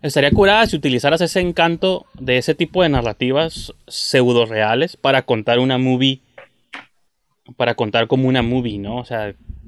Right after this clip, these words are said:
lo más cercano sería como Host, que no la he visto todavía, pero de que estás usando el disque meca-, el como el, la estructura de que es real, pero es una movie de ficción,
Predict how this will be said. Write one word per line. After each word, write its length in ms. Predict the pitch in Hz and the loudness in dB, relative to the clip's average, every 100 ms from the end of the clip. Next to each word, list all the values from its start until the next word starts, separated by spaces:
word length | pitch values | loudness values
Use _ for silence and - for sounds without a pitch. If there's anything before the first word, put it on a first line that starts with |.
| - - - - | -20 -16 -14 -6
lo 80 | 127 | -2
más 120 | 127 | 0
cercano 320 | 160 143 151 156 | 0 0 2 2
sería 180 | 123 | 0
como 260 | - 135 120 | 0 0 -2
Host, 320 | 104 139 135 | 0 0 0
que 100 | - | -6
no 120 | 104 107 | -10 -4
la 60 | |
he 40 | 120 | -4
visto 240 | 127 135 | -4 -4
todavía, 340 | 127 123 131 | -4 -6 -6
pero 240 | 123 120 107 - - - - - _ | -6 -4 -2 -4 -4 -16 -20 -20 _
de 200 | 135 135 | -4 -2
que 80 | - | 0
estás 160 | - 151 | 2 2
usando 500 | 156 170 175 180 160 | 4 2 4 2 0
el 340 | 131 131 131 | -6 0 0
disque 420 | 127 127 - 127 120 | 0 -2 0 2 2
meca-, 340 | 127 - 92 - _ | 0 -2 -6 -8 _
el 200 | 127 120 | -2 -2
como 400 | 107 120 117 110 | -2 -2 -2 -4
el, 460 | 104 101 101 98 - _ _ _ _ _ _ - | -8 -12 -16 -20 -20 _ _ _ _ _ _ -8
la 140 | 131 | -4
estructura 360 | 127 135 117 147 | -2 -2 0 2
de 120 | 151 | 2
que 100 | 127 | 0
es 120 | 120 | -2
real, 380 | 139 143 147 156 _ _ _ - | 0 2 0 -2 _ _ _ -8
pero 160 | 113 | -6
es 100 | 107 | -4
una 140 | 120 120 | -2 -2
movie 220 | 123 123 | 0 0
de 60 | 113 | -2
ficción, 240 | 107 175 | -4 -6